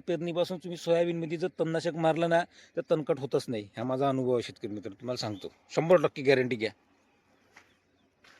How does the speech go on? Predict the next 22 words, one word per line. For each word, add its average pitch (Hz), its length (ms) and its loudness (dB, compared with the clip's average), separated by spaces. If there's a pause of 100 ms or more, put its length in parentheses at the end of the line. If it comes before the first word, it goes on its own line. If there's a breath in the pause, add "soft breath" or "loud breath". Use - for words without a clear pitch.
(300)
मी 139 60 -2
मारलं 151 340 6
होतं 170 260 8
असंच, 175 380 2 (360)
तर 156 40 -10
तुम्ही 180 240 -2
मारून 180 300 6
पहा. 175 200 4 (1040)
तर 151 60 2
असं 160 280 4
नियोजन 190 320 2
करा 175 240 2
शेतकरी 165 280 -6
मित्रांनो 170 440 -6
तणकटाचं. 165 560 0 (2250)
एकदमच 170 600 8
तणकटाचं 202 460 4
वावर 196 200 12
असेल 190 280 4
तर 190 140 0
तणकट 180 280 0
होतेच. 165 360 2